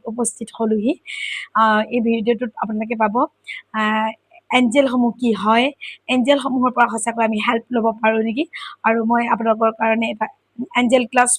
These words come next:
প্ৰস্তুত কৰিছোঁ। তো, আপোনালোকক এঞ্জেল ক্লাছসমূহ দিম আৰু এঞ্জেল ক্লাছৰ মাজত আপোনালোকে কি কি শিকিবলৈ সক্ষম হ'ব। ভিডিঅ'ৰ মাজলৈ যোৱাৰ আগতে আপোনালোকক ক'ব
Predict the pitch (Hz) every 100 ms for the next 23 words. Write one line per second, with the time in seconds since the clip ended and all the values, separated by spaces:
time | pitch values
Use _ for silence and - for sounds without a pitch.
0 | - 247 226 254 214 254 247 - 359 -
1 | - - - - 233 233 233 226 220 220
2 | 226 - 233 226 226 233 233 - 247 220
3 | 311 339 _ - - - 226 247 269 311
4 | 262 262 254 240 214 226 214 214 214 247
5 | - 233 - 196 226 - 220 277 - -
6 | - 214 - 214 208 220 240 - - -
7 | - 247 240 254 240 226 233 240 233 240
8 | 254 269 269 349 _ - 226 226 226 226
9 | 240